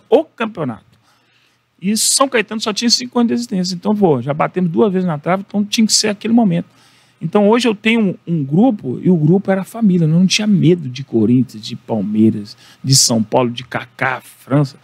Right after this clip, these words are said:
Era pra ter. Dodô, que era, porra, era outro nível. Aí você pega do outro lado, tinha,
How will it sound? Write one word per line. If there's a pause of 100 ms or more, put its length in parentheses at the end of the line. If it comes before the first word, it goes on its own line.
(160)
Era
pra
ter. (440)
Dodô, (320)
que
era,
porra,
era
outro
nível. (220)
Aí
você
pega
do
outro
lado,
tinha,